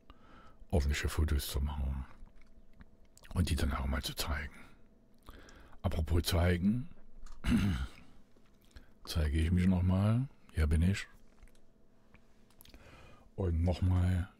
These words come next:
zum Schluss, nochmals vielen Dank <clears throat> für alles, an alle, dass es euch gut geht, dass ihr gesund seid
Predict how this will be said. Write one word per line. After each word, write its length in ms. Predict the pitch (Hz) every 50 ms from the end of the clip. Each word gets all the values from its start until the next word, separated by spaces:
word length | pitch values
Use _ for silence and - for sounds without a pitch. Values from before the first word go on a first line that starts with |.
| -
zum 220 | - - 80 76 76
Schluss, 600 | - - 92 92 95 98 - - - - - - - - - - - -
nochmals 880 | - 90 82 80 85 85 85 87 90 87 87 - - - - - - - - - _ _ _ _ - - - - - - - - - - - - -
vielen 380 | - - 98 95 92 90 90
Dank 400 | - - 92 95 95 98 101 - - - - - - _ _ _ _ - -
<clears throat> 220 | - - 62 - -
für 160 | - - 92
alles, 640 | 87 98 95 101 104 104 - - - - - - - - - - _ _ - - - - - - - - - - _ _ _ _ _ - - - - -
an 180 | - 98 95 90
alle, 380 | 85 95 101 98 101 107 127 156 - - - - _ - - - - - - _ _ - - - - - - - - - - - - - - - - - - - - - - - - - - - - - - - - - - -
dass 140 | - 95 95
es 140 | 95 85 -
euch 220 | 92 92 85 -
gut 240 | - 113 113 107 -
geht, 520 | - 107 104 104 104 104 - - - - - - _ _ _ - - - - -
dass 200 | - 95 - -
ihr 420 | 92 90 85 82 82 80 82 80 71 - - - - - - - - - - - - - - - -
gesund 360 | - 101 - - 101 95 87 -
seid 580 | 98 95 98 101 107 110 107 - - - -